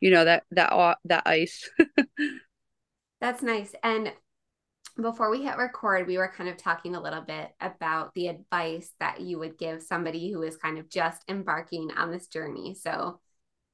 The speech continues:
Speaker 2: I would love to know if you gave her any specific advice or if you would give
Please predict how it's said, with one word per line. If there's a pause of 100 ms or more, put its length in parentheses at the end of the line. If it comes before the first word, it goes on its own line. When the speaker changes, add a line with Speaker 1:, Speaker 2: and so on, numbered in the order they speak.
(220)
Speaker 2:
I
would
love
to
know
if
you
gave
her
any
specific
advice
or
if
you
would
give